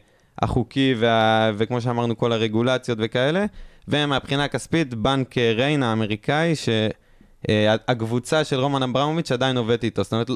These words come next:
לא באמת הלאימו לו את הכל ו-, ואין לו קשר לזה. עדיין יש לו קשר לזה,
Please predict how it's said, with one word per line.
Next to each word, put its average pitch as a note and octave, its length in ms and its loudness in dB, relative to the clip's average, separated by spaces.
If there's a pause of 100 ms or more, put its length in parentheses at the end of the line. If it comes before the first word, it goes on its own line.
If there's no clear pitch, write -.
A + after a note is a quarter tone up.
לא D3 140 4
באמת D3+ 580 0
הלאימו B2 400 2
לו A#2+ 100 2
את A2+ 100 -2
הכל A#2+ 300 -2
ו-, A2+ 200 2
ואין A#2 180 2
לו A#2 100 -2
קשר C3+ 320 -2
לזה. D#3+ 340 0 (540)
עדיין C3+ 380 0
יש C3+ 140 -2
לו C3 80 0
קשר D3 340 -2
לזה, E3 440 0